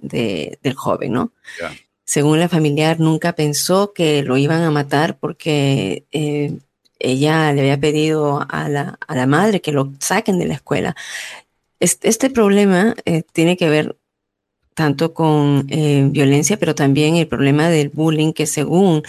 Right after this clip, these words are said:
Speaker 1: algunas personas dicen que las escuelas no lo están atacando como debe ser, ¿no? Así que, eh, ni la policía ni las escuelas de D C han contestado a la solicitud de información de, de, de, de lo que denuncian los familiares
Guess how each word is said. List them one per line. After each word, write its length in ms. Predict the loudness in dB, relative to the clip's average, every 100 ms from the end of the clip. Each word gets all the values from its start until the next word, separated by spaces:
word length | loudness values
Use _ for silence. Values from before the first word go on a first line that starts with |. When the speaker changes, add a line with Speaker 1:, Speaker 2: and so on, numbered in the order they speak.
| -12 -18 -4
Speaker 1:
algunas 420 | -2 2 2 0 -2
personas 420 | -2 0 2 2
dicen 240 | 0 -2
que 180 | -2 -2 0
las 160 | -2
escuelas 400 | -4 0 2 2
no 280 | 2 2 2
lo 60 | 2
están 240 | 0 0
atacando 600 | 0 -4 -2 0 2 0 -2
como 240 | 0 2
debe 220 | 2 0
ser, 300 | -2 -4 -4
¿no? 200 | -4 -6 -6 -14 -14 -14 -6
Así 220 | -2 -2 0
que, 200 | -2 -4 _ -18 -18 -8
eh, 240 | 0 2 4
ni 140 | 4
la 100 | 4
policía 400 | 2 2 2 2
ni 80 | 4
las 140 | 4 0
escuelas 300 | 0 0 2
de 60 |
D 60 | 0
C 360 | 0 0 0 -2
han 140 | -2 0
contestado 400 | 0 -2 -2 0
a 20 |
la 60 | 0
solicitud 380 | -2 -6 -4 -2
de 80 |
información 500 | -2 -4 -6 -2 -2
de, 420 | 0 2 2 0 -2
de, 480 | 0 0 0 -4 -4
de, 360 | -2 -2 -2 -4
de 120 | -2
lo 100 | 0
que 80 | 4
denuncian 560 | 4 4 2 2 0 -2
los 160 | -4
familiares 720 | 0 0 2 2 2 0 -2